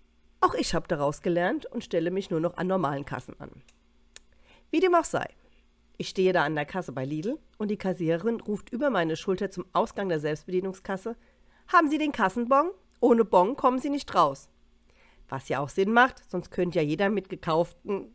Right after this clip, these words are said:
Zeug durchlaufen, beziehungsweise nicht gekauftem Zeug.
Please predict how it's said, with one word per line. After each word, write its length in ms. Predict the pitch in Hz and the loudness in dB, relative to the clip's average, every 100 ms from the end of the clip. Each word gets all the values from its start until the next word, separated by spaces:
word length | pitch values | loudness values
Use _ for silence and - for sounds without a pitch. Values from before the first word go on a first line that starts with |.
| - | -4
Zeug 320 | 196 170 - | 0 0 0
durchlaufen, 600 | 190 185 226 208 214 240 | -4 -2 0 -2 -2 -6
beziehungsweise 720 | 190 - 160 170 - 214 254 | -10 -8 -8 -6 0 2 2
nicht 240 | 247 - - | 0 0 -2
gekauftem 540 | 165 156 147 - 147 | -2 -2 -2 -6 -10
Zeug. 340 | - 139 - | -6 -6 -6